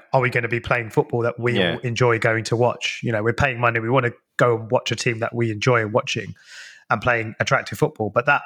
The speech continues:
Speaker 1: I'm not ex-, I'm not necessarily, I wouldn't be unhappy if we don't see that in the next four or five weeks, but we do turn the season around in terms of results. I think I'd be
Speaker 2: Yeah, fair enough. I mean, let, let's be, let's be real. At the end of the day, we're bottom of the league.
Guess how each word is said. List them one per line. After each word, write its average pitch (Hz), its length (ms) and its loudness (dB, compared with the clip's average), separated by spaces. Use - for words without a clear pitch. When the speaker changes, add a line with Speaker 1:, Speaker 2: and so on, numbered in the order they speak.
Speaker 1:
I'm 139 140 2
not 147 140 2
ex-, - 280 -10
I'm 139 100 2
not 160 140 0
necessarily, 139 560 0
I - 20 2
wouldn't 202 220 0
be 175 60 2
unhappy 127 640 -2
if 131 100 -2
we 143 80 2
don't 151 200 2
see 147 220 -2
that 120 220 -2
in 123 80 -6
the 120 80 -4
next - 400 -4
four 139 140 4
or 113 80 0
five 117 280 2
weeks, 117 380 -2
but - 220 2
we 120 100 0
do 117 220 0
turn 120 340 0
the 117 80 0
season 113 280 -4
around 110 240 0
in 107 60 -10
terms 113 200 -2
of 110 40 -8
results. 113 440 0
I 143 80 2
think 127 180 -2
I'd 117 100 2
be 120 140 0
Speaker 2:
Yeah, 147 320 4
fair 135 180 4
enough. 117 160 2
I 117 80 4
mean, 123 220 0
let, 107 140 2
let's 101 320 -4
be, 92 120 -4
let's 85 160 -10
be 92 100 0
real. 87 240 2
At 87 80 -6
the 90 120 2
end 90 140 -2
of - 40 0
the 85 40 -4
day, 87 160 0
we're 82 100 -2
bottom 78 260 0
of 80 60 -2
the 85 60 0
league. 82 280 -4